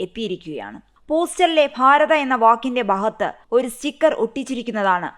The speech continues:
പോസ്റ്റർ. ചിത്രത്തിന് യു സർട്ടിഫിക്കറ്റ് ലഭിച്ചെന്നാണ് അണിയറ പ്രവർത്തകർ പറഞ്ഞത്. ഭാരത എന്ന പേര് മാറ്റാൻ പറഞ്ഞതിന്റെ കാരണം വ്യക്തമായിട്ടില്ലെന്നും അണിയറ പ്രവർത്തകർ അറിയിച്ചിരുന്നു.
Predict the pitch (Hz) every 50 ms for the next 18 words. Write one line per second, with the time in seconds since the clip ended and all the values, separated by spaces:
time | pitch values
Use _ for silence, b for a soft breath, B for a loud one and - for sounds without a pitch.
0 | _ - 185 143 131 - - 160 - _ _ _ - 320 349 - 359 359 - -
1 | 349 339 320 277 247 294 311 349 320 - 330 330 - 330 294 - - 311 294 254
2 | 254 254 233 269 262 - 302 285 269 262 247 233 - - 214 226 240 247 262 262
3 | 269 269 233 220 202 202 - 214 196 196 - - - 185 175 165 156 147 143 139
4 | - - _ _ _ _ _ - - 277 285 294 302 311 311 320 311 294 269 262
5 | 262 262 - 254 247 262 269 285 240 240 240 240 240 254 240 214 208 - 220 226
6 | 233 240 240 240 226 226 220 - 214 208 214 220 220 220 220 196 185 214 214 _
7 | - 277 254 233 226 226 220 220 220 214 214 208 202 190 170 b b b b b
8 | - 214 226 247 262 254 247 247 240 208 196 190 - 202 190 185 - - - 196
9 | 208 202 185 165 - - 180 175 156 _ _